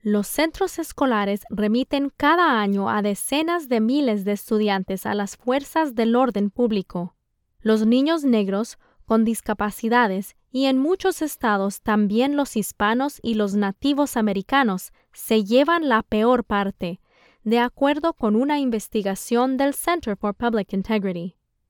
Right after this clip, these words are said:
Este reportaje fue publicado por el Center for Public Integrity en colaboración con U S A Today en septiembre de dos mil veintiuno.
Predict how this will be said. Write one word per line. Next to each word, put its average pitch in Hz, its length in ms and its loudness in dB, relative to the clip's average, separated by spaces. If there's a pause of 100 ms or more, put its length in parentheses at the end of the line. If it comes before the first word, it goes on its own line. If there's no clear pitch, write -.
(680)
Este 349 340 0
reportaje 220 720 0
fue 311 200 2
publicado 220 640 -4
por 196 220 -4
el 190 140 -6
Center 285 420 0
for 196 160 -4
Public 240 380 -2
Integrity 196 560 -4 (220)
en 247 200 2
colaboración 233 960 0
con 190 340 -2
U 269 160 0
S 311 300 -2
A 220 100 2
Today 247 540 -2
en 220 180 0
septiembre 320 720 -2
de 226 160 -2
dos 196 240 -2
mil 262 240 -2
veintiuno. 208 680 -2